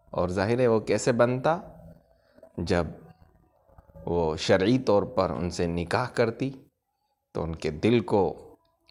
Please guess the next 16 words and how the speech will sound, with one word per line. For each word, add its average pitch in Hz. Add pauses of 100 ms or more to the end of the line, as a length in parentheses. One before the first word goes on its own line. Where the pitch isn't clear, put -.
(100)
असीर 143
कर 139
लेती 113
वो, 98 (2250)
वरना 85
तो 82
यूसुफ 90
तो 107
उनको 95
दाम, 92
उनके 98
दाम 95
में 95
नहीं 120
आ 127
सके। 117